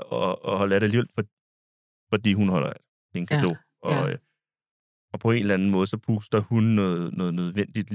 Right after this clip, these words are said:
Speaker 1: liv ind i det, øh, som jeg <laughs> er mere tilbageholdende til, ikke at ville have dem hængende. Nu er der sket det helt forfærdelige, at vi er flyttet et andet sted hen med en, øh,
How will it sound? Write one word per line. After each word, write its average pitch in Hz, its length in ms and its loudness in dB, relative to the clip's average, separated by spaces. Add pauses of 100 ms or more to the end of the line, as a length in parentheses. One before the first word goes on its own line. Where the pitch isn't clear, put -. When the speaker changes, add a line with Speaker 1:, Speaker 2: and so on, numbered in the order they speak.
Speaker 1:
liv 117 220 -2
ind 90 140 -8
i 87 80 -4
det, 98 160 -4 (460)
øh, - 220 -6
som 95 220 -6
jeg 85 140 0 (340)
<laughs> - 380 -2
er 120 100 4
mere 135 140 8
tilbageholdende 120 580 0
til, 120 80 2
ikke 113 100 2
at 113 60 2
ville 110 100 2
have 104 80 2
dem 95 60 0
hængende. 101 240 2 (180)
Nu 147 60 10
er 151 40 12
der 175 80 10
sket 131 360 0
det 123 100 4
helt 123 160 4
forfærdelige, 110 460 -4 (380)
at 90 120 -2
vi 98 140 4
er 87 60 2
flyttet 95 500 -2
et 95 100 -4
andet 113 160 2
sted 107 160 2
hen 110 240 2
med 95 160 2
en, 87 200 -4
øh, - 200 -8